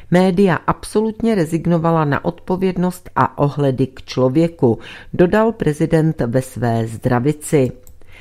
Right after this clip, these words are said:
Vyšetřování by podle Miloše Zemana mělo být poctivé, a pokud si vyšetřovatelé vyřizují své účty s druhou stranou nedůstojnými úniky do médií, tak to poctivé rozhodně není.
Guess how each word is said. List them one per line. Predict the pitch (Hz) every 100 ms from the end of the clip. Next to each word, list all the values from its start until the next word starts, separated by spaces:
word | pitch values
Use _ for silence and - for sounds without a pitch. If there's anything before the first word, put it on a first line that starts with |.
| - - -
Vyšetřování | 180 240 233 - 214 220 220 220 226
by | 165
podle | 139 - 165 190 196
Miloše | 170 147 151 127
Zemana | 120 131 135 135 151 170
mělo | 160 147 127 123
být | 110 117 -
poctivé, | - 120 - - 156 143 131 123 - - -
a |
pokud | 175 208 240 233
si | - 123
vyšetřovatelé | 113 139 190 185 - 202 202 190 170 123
vyřizují | 123 160 - 185 190 196 196
své | - 120 113 -
účty | 156 160 - - 196
s | 156
druhou | 131 143 127 120
stranou | - 143 139 143 156 175 180 - - -
nedůstojnými | 170 175 214 - 196 196 185 190 151 -
úniky | 147 147 151 175 - 165
do | 107 117
médií, | 120 113 117 123 120 117 117 127 180 - - -
tak | 214 -
to | 135
poctivé | - 165 165 - 185 170 160 156 151
rozhodně | - 135 185 185 139 139 131 127
není. | 120 113 135 165 147 123 123